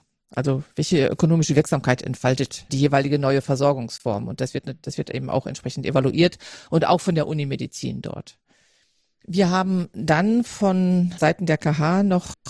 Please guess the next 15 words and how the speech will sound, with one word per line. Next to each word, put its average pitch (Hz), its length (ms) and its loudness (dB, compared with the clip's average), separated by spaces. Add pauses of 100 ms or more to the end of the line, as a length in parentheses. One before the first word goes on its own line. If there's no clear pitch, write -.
(180)
ja, 147 180 2
ein 151 140 4
Monitoring 220 580 2
aufgesetzt, 185 640 0 (420)
wo 175 180 4
wir, 165 640 2
äh, 156 180 4
die 156 120 -2
gesundheitliche 170 600 2
Situation 175 1040 2 (100)
vor - 340 0
und - 160 -4
nach 175 260 2
der, 175 480 2 (400)
äh, - 160 -6